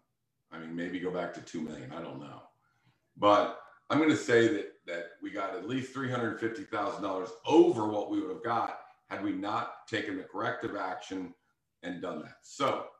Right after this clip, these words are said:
I say this to the, to the, um, sellers and the realtors that are listening to us. It doesn't matter the list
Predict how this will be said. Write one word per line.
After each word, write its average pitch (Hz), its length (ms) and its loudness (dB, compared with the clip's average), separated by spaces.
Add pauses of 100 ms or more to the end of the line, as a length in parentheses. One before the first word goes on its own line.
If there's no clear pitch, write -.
(480)
I 107 80 -2
say 156 280 4
this 147 260 2
to 131 100 -4
the, 104 500 -2
to 101 180 2 (440)
the, - 80 -6
um, 82 500 -6 (880)
sellers 135 500 2 (120)
and 131 240 2 (180)
the 107 120 2
realtors 101 460 2
that 90 120 -4
are 85 100 -8
listening 82 420 -8
to 76 140 -10
us. - 220 -16 (1700)
It - 300 -12
doesn't 113 540 -4
matter 90 560 -4
the 87 80 -6
list 82 460 -8